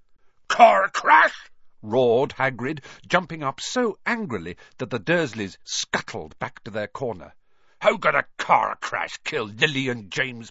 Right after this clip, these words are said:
Potter? It's an outrage, a scandal. Harry Potter not knowing his own story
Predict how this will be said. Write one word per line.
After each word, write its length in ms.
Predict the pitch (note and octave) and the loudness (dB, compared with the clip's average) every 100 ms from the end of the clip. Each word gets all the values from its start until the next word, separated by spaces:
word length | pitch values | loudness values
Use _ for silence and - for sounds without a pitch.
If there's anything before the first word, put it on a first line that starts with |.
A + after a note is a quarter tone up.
| - | -18
Potter? 440 | - A2 - F#2+ - _ _ _ - | -16 -16 -14 -14 -14 _ _ _ -8
It's 140 | F#3 C#3+ | -2 2
an 100 | C3+ | 4
outrage, 600 | D3+ - A2+ G2+ - - - | 2 -4 -6 -6 -10 -16 -6
a 60 | - | -6
scandal. 880 | - - - - C4+ G#3 E3+ G#2 - _ - _ - | -4 -6 -2 0 0 -2 -8 -12 -16 _ -20 _ -6
Harry 500 | G#3 A#3 A3+ B3+ A#3 | -2 -2 -2 -6 -8
Potter 520 | - A#3 G3+ - E3 | -2 0 0 -2 -2
not 220 | G3+ A3+ | 0 2
knowing 240 | F3+ A3+ | 2 2
his 140 | A#3+ G#3 | 2 2
own 180 | C#4+ A#3+ | 2 0
story 500 | - B3 G3+ A3 | 0 2 2 2